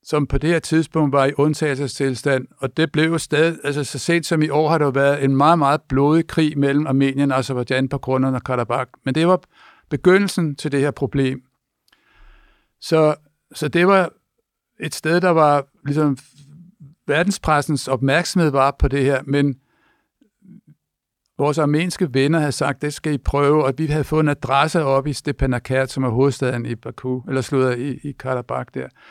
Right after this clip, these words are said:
Men da vi kom ind, så kunne vi godt mærke, at det var alt for farligt, og der ville s-, lynhurtigt, der ville komme så meget opmærksomhed omkring os, så vi kørte igennem og kom ud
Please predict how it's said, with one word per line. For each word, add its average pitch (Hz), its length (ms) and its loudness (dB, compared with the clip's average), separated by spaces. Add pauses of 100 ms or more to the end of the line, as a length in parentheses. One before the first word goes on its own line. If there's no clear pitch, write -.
(360)
Men 135 120 -4
da 127 80 0
vi 131 160 0 (560)
kom 139 200 -2
ind, 165 220 0
så 156 100 -4
kunne 156 160 -4
vi 147 100 2
godt 143 260 -2
mærke, 143 360 2
at 135 120 -4
det 143 120 0
var 139 180 0 (340)
alt 156 180 -2
for 151 100 -2
farligt, 147 460 0
og 139 140 -6
der 160 60 -6
ville 139 380 0
s-, - 340 -12 (220)
lynhurtigt, 151 580 2
der 139 100 0
ville 139 160 -2
komme 139 340 -2
så - 140 -4
meget 147 200 2
opmærksomhed 131 560 -2
omkring 131 300 -4
os, 131 80 -6
så 139 100 -4
vi 139 220 0 (580)
kørte 143 220 2
igennem 180 420 2
og 147 140 -2
kom 160 240 0
ud 160 260 4